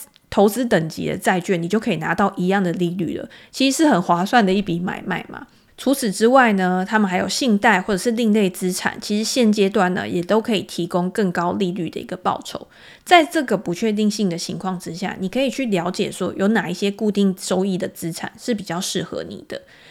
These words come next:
那把它作为你投资组合的配置之一。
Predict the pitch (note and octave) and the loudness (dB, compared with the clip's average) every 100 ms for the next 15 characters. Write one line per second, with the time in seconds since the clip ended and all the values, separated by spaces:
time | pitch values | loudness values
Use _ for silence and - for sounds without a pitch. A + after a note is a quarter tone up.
0 | - B3+ G#3 - G3 G#3 B3+ F#3+ F3 F#3 | -2 0 2 0 -4 2 4 4 2 -2
1 | F#3 - F3 F#3+ G3 - F3 F3+ E3+ - | -4 -4 -2 -2 -2 -2 -4 -4 -8 -6
2 | A#2+ - G#3+ F3 F#3 - - - - G#2+ | -8 -2 -2 -2 -8 -8 -12 -14 -16 -18